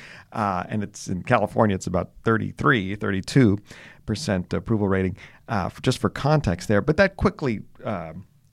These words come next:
fell. There was a recession. Um, uh, was starting to come along. Uh, he had to, uh, uh, go back on his, uh, "Read my lips, no new taxes" pledge, and he lost support of, uh, his core Republicans 'cause that, you know, that's,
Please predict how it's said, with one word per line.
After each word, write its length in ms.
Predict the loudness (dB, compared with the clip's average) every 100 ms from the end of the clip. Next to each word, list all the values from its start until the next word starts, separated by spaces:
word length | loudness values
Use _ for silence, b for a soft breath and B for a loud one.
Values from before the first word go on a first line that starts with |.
| -20
fell. 640 | -6 6 6 6 -2 -8
There 120 | -6
was 220 | -6 -8 -10
a 40 | -10
recession. 720 | -6 4 4 6 0 -2 -6 b b b b b b -10
Um, 560 | -6 -4 -4 -4 -6 -10 _ -16
uh, 80 | -14 -10
was 140 | -10
starting 300 | -2 0 0
to 220 | -2 -6 -6 -6
come 140 | 0
along. 420 | 2 4 4 2
Uh, 240 | -2 -6 -4
he 160 | -4
had 320 | -2 0 -2 -4
to, 300 | -4 -2 -2
uh, 160 | -2 -6 -8
uh, 120 | -6
go 160 | -2 0
back 300 | 0 -2 -6
on 100 | -8
his, 260 | -8 -10 -10
uh, 80 | -10 -12 -12
"Read 180 | -6 -4
my 80 | -2
lips, 240 | -4 -4
no 60 | -4
new 120 | -2
taxes" 440 | 0 0 0 0 -4
pledge, 540 | 2 6 6 4 -6 b b b b -2
and 320 | 0 2 0
he 120 | 0
lost 440 | 0 -2 -4 -10
support 460 | -10 -8 -6 -4 -4
of, 220 | -6 -6
uh, 60 | -6
his 340 | -4 -6 -8
core 260 | -8 -2 0
Republicans 760 | 0 0 0 0 -2 -4 -6
'cause 220 | -6 -6
that, 220 | -6 -6 -4
you 80 |
know, 80 | -4
that's, 340 | -4 -8 -10